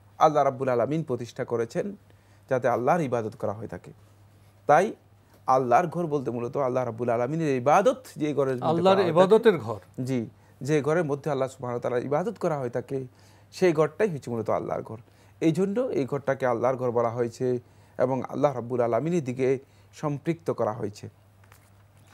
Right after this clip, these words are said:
Speaker 1: এটাকে আরবি ভাষায় বলা হয় থাকে এজাফাতু তাশরিফ, মানে সম্মানের একটা মর্যাদা।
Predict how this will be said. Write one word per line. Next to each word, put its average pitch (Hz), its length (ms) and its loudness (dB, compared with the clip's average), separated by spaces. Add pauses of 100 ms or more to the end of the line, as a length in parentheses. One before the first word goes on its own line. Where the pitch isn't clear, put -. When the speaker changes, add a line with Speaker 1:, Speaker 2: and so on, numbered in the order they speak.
(280)
Speaker 1:
এটাকে 214 260 6
আরবি 175 200 4
ভাষায় 202 280 -4
বলা 160 140 2
হয় 185 100 -4
থাকে 180 240 -4
এজাফাতু 170 420 0
তাশরিফ, 156 520 -4 (880)
মানে 147 100 -4
সম্মানের 175 520 0
একটা 160 160 0
মর্যাদা। 117 340 -6